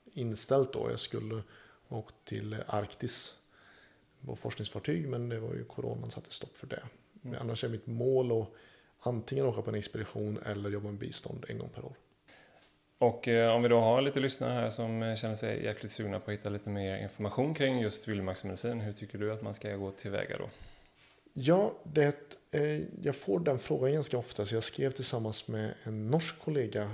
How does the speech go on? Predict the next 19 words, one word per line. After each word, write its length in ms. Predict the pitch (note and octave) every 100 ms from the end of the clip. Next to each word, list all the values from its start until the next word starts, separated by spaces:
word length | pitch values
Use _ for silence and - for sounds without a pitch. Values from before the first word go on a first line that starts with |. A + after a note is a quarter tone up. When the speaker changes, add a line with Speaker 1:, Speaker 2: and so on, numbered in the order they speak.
| -
Speaker 1:
en 260 | A2 G#2
artikel 380 | G#2 G#2+ - A2+
i 140 | A2 A#2+ A2+
Läkartidningen 1120 | A2 G#2 - A2+ G#2 - _ - D#3 C3+ A#2+ G#2+
för 120 | B2
några 140 | A#2
år 100 | -
sedan. 240 | - A2 A2+ _ _ _
Som, 400 | - - G#2+ G#2
eh, 180 | G#2 G#2+
om 60 | G#2
man 100 | G#2+
söker 320 | A2+ G#2+ B2+
på 220 | - A#2+
mitt 220 | A#2 -
namn, 280 | A#2+ A#2 A2+
Hedelin 640 | G2+ G2+ G#2 C#3 D#3 D3+ D3+ -
och 220 | A2+ A#2
vildmarksmedicin 880 | A2 A2 A2+ A2+ A2+ - C3+ C3+